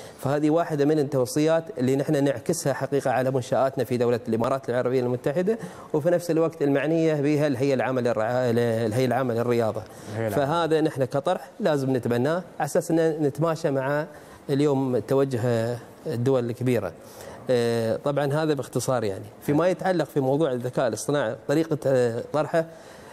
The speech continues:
Speaker 1: لابد قبل انك تنشئ، تشيد او تنشئ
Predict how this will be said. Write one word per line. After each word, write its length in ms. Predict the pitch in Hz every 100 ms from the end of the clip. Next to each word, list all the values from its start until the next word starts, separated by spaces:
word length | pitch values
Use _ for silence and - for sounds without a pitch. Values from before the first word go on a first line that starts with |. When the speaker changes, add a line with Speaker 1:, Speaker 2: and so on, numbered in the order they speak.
| -
Speaker 1:
لابد 600 | 131 160 185 156 123 135
قبل 320 | 151 135 104 -
انك 280 | 120 117 -
تنشئ، 600 | 147 139 - 107 120 113
تشيد 520 | - - 147 135 -
او 320 | 117 113 107
تنشئ 500 | 104 160 143 135 101